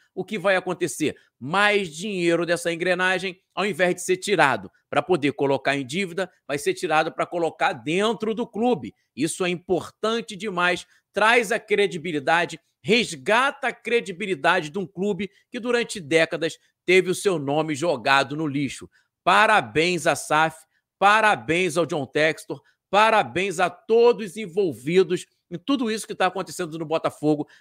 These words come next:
na temporada de dois mil e vinte e dois. Vamos continuar subindo, degrau por degrau, que a gente vai alcançar o topo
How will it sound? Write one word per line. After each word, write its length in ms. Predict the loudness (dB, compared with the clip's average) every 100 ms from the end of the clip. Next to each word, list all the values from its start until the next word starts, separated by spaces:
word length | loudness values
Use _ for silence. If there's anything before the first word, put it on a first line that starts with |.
| _
na 100 | -2
temporada 540 | -2 0 2 2 0
de 100 | -6
dois 220 | -6 -6
mil 140 | -2 -4
e 40 |
vinte 180 | -4 -10
e 40 |
dois. 300 | -2 0 0 -4 _ _ _
Vamos 260 | 0 0
continuar 680 | -4 -6 -4 2 4 4 2 _ _
subindo, 640 | 0 4 4 4 2 -10
degrau 800 | -6 -2 -2 4 6 6 2 _ _ _ _
por 160 | -4 0
degrau, 500 | 2 4 4 4 2 _ _
que 80 | -4
a 20 |
gente 240 | -4 -6
vai 180 | 0 4
alcançar 420 | 4 0 -6 -2
o 100 | -2
topo 400 | 0 2 2 0